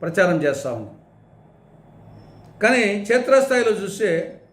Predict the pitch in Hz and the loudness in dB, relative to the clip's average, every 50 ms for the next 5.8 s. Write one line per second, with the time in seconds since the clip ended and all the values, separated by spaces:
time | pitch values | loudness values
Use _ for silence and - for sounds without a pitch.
0 | _ _ _ _ _ _ _ _ _ - _ _ _ _ - _ - - 185 220 | _ _ _ _ _ _ _ _ _ -20 _ _ _ _ -20 _ -4 0 2 2
1 | 240 247 240 240 226 226 220 220 214 202 180 180 190 - 202 226 208 208 208 208 | 4 2 0 -2 -2 -2 -2 0 0 2 2 2 2 2 0 0 0 0 2 4
2 | 208 208 214 - - - - _ _ _ _ _ _ _ _ _ _ _ _ _ | 2 2 2 -2 -10 -16 -20 _ _ _ _ _ _ _ _ _ _ _ _ _
3 | _ _ _ _ _ _ _ _ - _ _ - - - - 196 220 220 220 226 | _ _ _ _ _ _ _ _ -20 _ _ -20 -16 -6 0 0 2 2 4 4
4 | 220 220 214 - 190 208 214 196 202 190 196 185 165 - 226 196 160 160 180 - | 4 4 4 4 0 -2 0 0 0 0 0 0 0 0 0 0 0 0 -2 -6
5 | - - - - 185 202 214 208 226 226 196 175 208 214 214 | -10 -14 -10 -4 -2 0 0 0 0 0 2 2 2 2 2